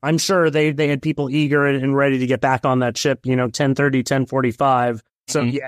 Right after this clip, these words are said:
Speaker 1: needing to be able to <laughs> quickly turn over those rooms.
Speaker 2: Freaking amazing how they do that, right?
Speaker 1: It is. It, it is a machine. I mean,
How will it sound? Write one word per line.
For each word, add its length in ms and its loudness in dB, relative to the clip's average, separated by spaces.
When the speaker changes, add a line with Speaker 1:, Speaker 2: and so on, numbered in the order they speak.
Speaker 1:
needing 320 2
to 80 0
be 140 0
able 160 0
to 300 0
<laughs> 60 -18
quickly 380 0
turn 240 0
over 180 0
those 240 -2
rooms. 540 -2
Speaker 2:
Freaking 240 0
amazing 380 2
how 120 0
they 120 -2
do 200 0
that, 160 0
right? 300 0
Speaker 1:
It 200 0
is. 280 0
It, 240 -2
it 100 0
is 140 0
a 60 0
machine. 580 0
I 20 -2
mean, 220 -4